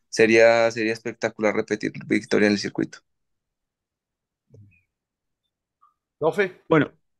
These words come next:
Speaker 3: eh, Alejandro, es una particularidad que uno piense en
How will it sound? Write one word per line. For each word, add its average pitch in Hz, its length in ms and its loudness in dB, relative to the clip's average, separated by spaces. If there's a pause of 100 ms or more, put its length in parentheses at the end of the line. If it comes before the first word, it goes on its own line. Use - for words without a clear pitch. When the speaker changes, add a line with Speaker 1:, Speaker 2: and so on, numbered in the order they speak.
(260)
Speaker 3:
eh, 127 440 4 (120)
Alejandro, 117 680 4 (240)
es 107 180 -4
una 156 200 0
particularidad 110 920 -2 (920)
que 107 420 -2
uno 120 400 -2
piense 127 840 -6 (320)
en 101 220 -6